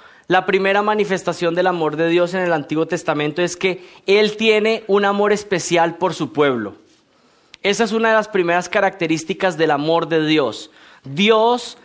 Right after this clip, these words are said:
aunque tiene un amor general en un sentido, como lo dijo José hace unos minutos, Él tiene una gracia general. Él ama en un sentido general a toda su creación.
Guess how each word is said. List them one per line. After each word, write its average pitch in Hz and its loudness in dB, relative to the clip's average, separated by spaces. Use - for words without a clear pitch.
aunque 180 0
tiene 196 0
un 214 0
amor 220 0
general 185 2
en 196 0
un 180 -2
sentido, 185 0
como 170 -2
lo 156 4
dijo 160 0
José 175 0
hace 170 -2
unos 185 -2
minutos, 165 0
Él 175 0
tiene 208 0
una 208 2
gracia 208 2
general. 170 2
Él 175 0
ama 226 4
en 202 0
un 202 2
sentido 208 2
general 170 2
a 185 0
toda 202 2
su 196 -6
creación. 143 0